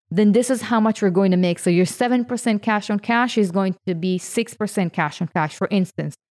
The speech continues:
Talk about those things because investors, guess what? They're thinking about those things, even if they don't tell you. They're thinking about, "Wait, what's gonna happen if occupancy drops? What's gonna happen if you can't collect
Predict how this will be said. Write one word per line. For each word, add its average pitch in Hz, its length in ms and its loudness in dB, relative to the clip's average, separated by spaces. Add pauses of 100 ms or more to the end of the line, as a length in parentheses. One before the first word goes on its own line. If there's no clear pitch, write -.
(380)
Talk 285 240 0
about 277 300 0
those 233 240 2
things 233 260 0
because 202 300 2
investors, 226 960 0 (280)
guess - 280 -4
what? 202 260 2 (440)
They're 269 140 2 (240)
thinking 302 380 0
about 208 340 0
those 196 220 2
things, 185 400 2
even 277 180 2
if 294 80 -4
they 226 120 4
don't 208 220 4
tell 214 280 0
you. - 160 -6 (420)
They're 214 80 4
thinking 277 380 0
about, 220 420 2 (480)
"Wait, 220 420 0
what's 208 320 0
gonna 233 140 2
happen 220 460 0
if 208 280 2
occupancy 196 880 0
drops? 165 480 0
What's 190 240 -2
gonna 226 180 4
happen 214 640 0 (100)
if 208 320 4 (320)
you 220 80 4
can't - 320 -2
collect - 640 -2